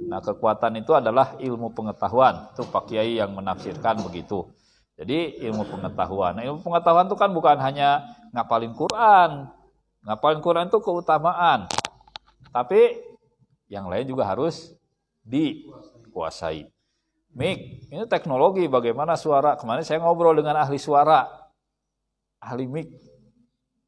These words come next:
"Oh, nah aya ilmuna Kang eta supaya orang itu yang mendengar itu,"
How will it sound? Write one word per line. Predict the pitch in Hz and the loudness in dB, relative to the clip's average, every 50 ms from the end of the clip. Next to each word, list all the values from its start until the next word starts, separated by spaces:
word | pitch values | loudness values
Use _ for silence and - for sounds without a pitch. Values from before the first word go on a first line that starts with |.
| _ _ _ _ _ _ _ _ _ _ _ | _ _ _ _ _ _ _ _ _ _ _
"Oh, | 101 117 135 120 - | -12 -12 -12 -10 -10
nah | 107 76 69 | -10 -8 -8
aya | 82 87 90 90 92 | -8 -8 -6 -6 -8
ilmuna | 92 87 87 101 135 170 180 175 | -8 -8 -8 -10 -8 -8 -8 -6
Kang | - 202 196 190 175 | -2 -2 -2 -2 -2
eta | 165 175 - 185 180 156 - - _ _ _ _ | -6 -4 -2 -2 -2 -2 -6 -14 _ _ _ _
supaya | _ _ - 135 - 147 135 139 147 143 | _ _ -16 -8 -2 0 0 2 2 0
orang | - 143 139 143 139 139 | 0 2 2 2 2 0
itu | 139 151 156 156 | -2 -2 -2 -2
yang | 151 | -2
mendengar | 147 143 139 139 135 131 139 139 135 135 | -2 -6 -6 -6 -4 2 2 2 2 2
itu," | 131 - 165 175 170 160 170 - - | 0 2 6 6 6 6 4 0 -8